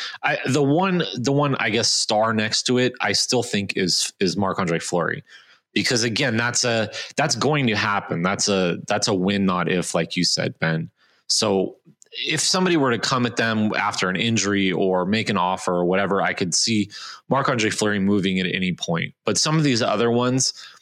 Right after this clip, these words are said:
I feel are gonna be much tougher to, to have something come together.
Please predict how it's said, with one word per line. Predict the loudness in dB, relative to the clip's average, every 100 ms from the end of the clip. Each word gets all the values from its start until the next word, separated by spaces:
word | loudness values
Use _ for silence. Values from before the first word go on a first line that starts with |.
| _ _ -6
I |
feel | -2 0 2
are | 2
gonna | 0 0
be | 2
much | 2 0 -2
tougher | -2 -2 0 0
to, | 2 0 -2 -8 -20 -10
to | -4
have | -2 0
something | 0 0 -2 -2
come | -2 0
together. | 0 0 0 0 -2